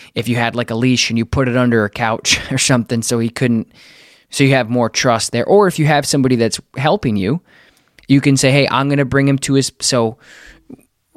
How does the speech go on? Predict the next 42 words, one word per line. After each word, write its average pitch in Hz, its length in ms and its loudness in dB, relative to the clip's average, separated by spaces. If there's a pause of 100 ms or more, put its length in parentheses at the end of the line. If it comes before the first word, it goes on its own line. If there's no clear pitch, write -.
(120)
I'm 135 120 0
gonna 147 160 2
bring 143 220 0
him 143 120 0
to 151 140 -4
his 139 140 0
place 127 560 -2
and 120 180 -4
sit, - 300 0
stay, 117 560 -2
and 123 140 -2
then 123 80 0
I 120 60 0
want 120 240 -2
you 123 200 -2
to 123 80 -2
go 120 160 0
get 113 220 -4
the 110 60 -8
door. 101 300 -2
I 101 40 -2
want 120 180 0
you 127 140 4
to 131 60 4
go 127 100 0
get 120 140 -4
the 113 120 -4
Amazon. 107 400 -4
I 107 40 -4
want 113 200 -4
you 127 140 -2
to 127 80 -2
go 120 180 0
get 117 200 -6
the 117 60 -4
mail, 107 320 -2
and 104 140 -4
I'm 117 140 0
gonna 120 120 2
work 107 300 -2
on 98 120 -6
this." - 340 -8